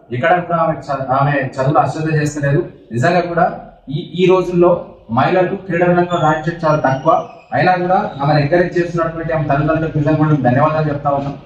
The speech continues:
ఎందుకంటే అక్కడ మహిళ ఉన్నా కూడా నిరంతరం తండ్రి రామబ్రహ్మణ్యం కావచ్చు, ఆయన మొత్తం కూడా తన వ్యాపారం అంతా కూడా పక్కకు పెట్టి ఆమెను ప్రోత్సహిస్తా ఉన్నాడు. ఎప్పుడు అవసరం ఉంటే ఆమె వెంట పోయి కానీ ఆమె కోచింగ్ ఇప్పించడం కానీ.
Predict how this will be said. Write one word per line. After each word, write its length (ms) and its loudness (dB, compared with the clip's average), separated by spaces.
ఎందుకంటే 760 0
అక్కడ 440 0
మహిళ 400 2
ఉన్నా 180 2
కూడా 320 0
నిరంతరం 560 2
తండ్రి 240 2
రామబ్రహ్మణ్యం 600 2
కావచ్చు, 420 0
ఆయన 100 0
మొత్తం 400 2
కూడా 120 4
తన 220 0
వ్యాపారం 440 2
అంతా 200 -2
కూడా 160 2
పక్కకు 300 -8
పెట్టి 500 -6
ఆమెను 200 0
ప్రోత్సహిస్తా 540 0
ఉన్నాడు. 360 2
ఎప్పుడు 240 2
అవసరం 320 -2
ఉంటే 140 -4
ఆమె 220 0
వెంట 240 0
పోయి 140 0
కానీ 180 2
ఆమె 160 0
కోచింగ్ 380 -2
ఇప్పించడం 300 2
కానీ. 220 6